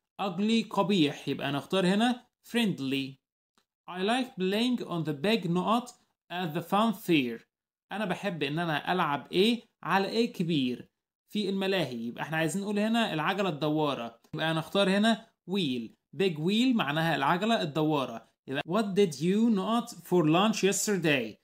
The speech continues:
هنا عندي did، يبقى إحنا عايزين بعدها الفعل في المصدر، يبقى نختار هنا eat. What did you eat for lunch yesterday؟ ماذا أكلت على الغداء امبارح؟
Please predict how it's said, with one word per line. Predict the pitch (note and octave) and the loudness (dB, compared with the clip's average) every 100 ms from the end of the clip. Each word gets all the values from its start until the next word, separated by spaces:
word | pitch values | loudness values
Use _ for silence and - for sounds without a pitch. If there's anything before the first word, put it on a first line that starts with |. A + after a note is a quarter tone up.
| _ _ | _ _
هنا | G#3 G3 | -2 0
عندي | G#3 F#3 C#3+ | 0 0 0
did، | G3+ G3+ | 0 2
يبقى | E3+ C#3+ | -2 -2
إحنا | D3 | -6
عايزين | C#3 C#3+ F#3+ F#3+ | -2 -2 -2 -2
بعدها | C3 C#3 G3 | -2 0 2
الفعل | F#3 F#3+ F#3+ | 2 2 0
في | F3+ | 0
المصدر، | D#3 E3 C#3+ C#3 C3 | 0 2 0 0 -4
يبقى | A#2+ B2+ | -4 -6
نختار | B2+ - F3+ E3+ | -8 -4 -2 0
هنا | G3+ A#3 A3+ _ _ _ F#3 | 2 0 -2 _ _ _ -4
eat. | C3+ A2+ - - _ - | -4 -4 -10 -12 _ -10
What | D3 | -4
did | C3+ D#3+ | -2 0
you | D3+ | 0
eat | D3 G3+ G#3 | 0 0 0
for | - - | -2 0
lunch | D#3 G3+ A3+ - | 2 4 2 2
yesterday؟ | G#3 - F#3 D#3 C3 | 0 0 0 2 2
ماذا | C#3 F3 F3+ C3+ | 2 2 2 0
أكلت | - G#3 G3+ | 2 0 2
على | C#3+ C3+ | 0 0
الغداء | D3 E3 G3 G3 | -2 2 2 4
امبارح؟ | D#3 C#3+ A#2+ A2+ - | 2 2 0 -8 -14